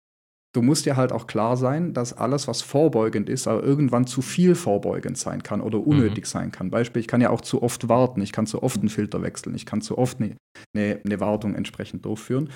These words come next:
Speaker 1: Und genauso kann ich natürlich auch zu viel prüfen.
Speaker 2: Ja. Ja, jetzt verstehe ich auch das, was du eingangs meintest, dass das ein stiller Hebel ist für mehr Effizienz.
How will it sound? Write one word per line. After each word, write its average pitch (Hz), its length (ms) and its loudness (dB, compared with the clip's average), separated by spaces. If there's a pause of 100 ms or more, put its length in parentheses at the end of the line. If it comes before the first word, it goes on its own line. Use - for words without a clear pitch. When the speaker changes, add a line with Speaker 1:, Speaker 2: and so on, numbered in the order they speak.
(180)
Speaker 1:
Und 110 140 -2
genauso 110 320 2
kann 123 180 0
ich 123 120 0
natürlich 120 440 0
auch 110 100 -2
zu 127 180 -2
viel 131 300 2
prüfen. 135 580 -2 (600)
Speaker 2:
Ja. 117 180 -4 (760)
Ja, 117 80 4
jetzt 123 220 2
verstehe 131 260 0
ich 135 120 4
auch 120 80 4
das, 117 180 2
was 120 180 2
du 139 120 -2
eingangs 120 440 -2
meintest, 113 500 2
dass 113 140 -4
das 123 180 -4
ein 107 140 -4
stiller 127 460 2
Hebel 120 360 0
ist 131 200 -4
für 117 120 0
mehr 113 280 2
Effizienz. 117 840 0